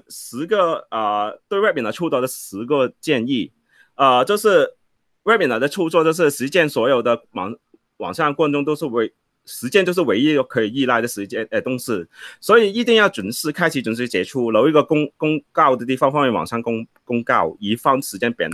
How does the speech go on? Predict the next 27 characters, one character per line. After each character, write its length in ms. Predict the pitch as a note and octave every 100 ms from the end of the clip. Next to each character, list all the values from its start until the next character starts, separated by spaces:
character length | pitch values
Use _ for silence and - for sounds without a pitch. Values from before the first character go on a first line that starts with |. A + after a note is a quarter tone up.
| -
动。 180 | A#2 E2 _ - - -
呃， 580 | - C3 C3 C3 C3 B2+ - _ -
webinar 480 | A3+ A3+ C3+ A2+ - _
主 380 | - B2+ A#2 - _ -
导 200 | G3+ F#3+
的， 100 | F#3 - _ _ -
的， 100 | G3 - _
的 140 | F#3+
话， 160 | E3+ F3+
可 100 | E3+
以 60 | D3
先， 340 | F3+ D3+ C#3+ -
先 220 | F#3+ D#3+
口 340 | C#3 F#2+ F#2+
录 220 | C3 D#3
音 120 | C#3+ C3
播 160 | A#2+
放， 320 | A#2 C#3+ F#2+ E2+
再 200 | - D3
要 260 | C#3+ C3 B2+ - _
讲 200 | - F#2
解 320 | B2 F#2+ F#2 -
Q 180 | E3 C#3+
A 120 | C3+
时 300 | - G#2 G#2 _ _ _ _ _
文 140 | A2 A2
字 160 | D3